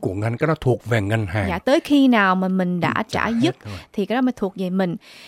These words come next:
Speaker 2: Thì có nhiều người họ hỏi là bây giờ nếu mà họ khai phá sản thì cái xe họ đang finance thì sao?
Speaker 1: Ừ.
Speaker 2: Thì coi như là nãy Kathy nhắc lại là lúc khi mình khai á, là mình có quyền mình, mình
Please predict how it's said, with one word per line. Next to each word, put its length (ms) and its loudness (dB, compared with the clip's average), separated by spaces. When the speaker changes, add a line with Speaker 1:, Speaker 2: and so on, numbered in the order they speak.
Speaker 2:
Thì 360 2
có 100 0
nhiều 300 6
người 180 2
họ 120 0
hỏi 280 -2
là 100 2
bây 140 0
giờ 200 2
nếu 400 2
mà 260 0
họ 360 -4
khai 160 4
phá 120 2
sản 280 -4
thì 440 -2
cái 100 -2
xe 400 2
họ 260 -2
đang 160 -2
finance 480 0
thì 160 0
sao? 340 -2
Speaker 1:
Ừ. 80 -2
Speaker 2:
Thì 360 4
coi 220 0
như 200 4
là 140 2
nãy 260 -2
Kathy 340 -4
nhắc 240 -2
lại 220 -2
là 100 -2
lúc 200 0
khi 140 2
mình 160 2
khai 340 0
á, 120 -2
là 100 -4
mình 220 -2
có 180 4
quyền 480 4
mình, 180 0
mình 520 -2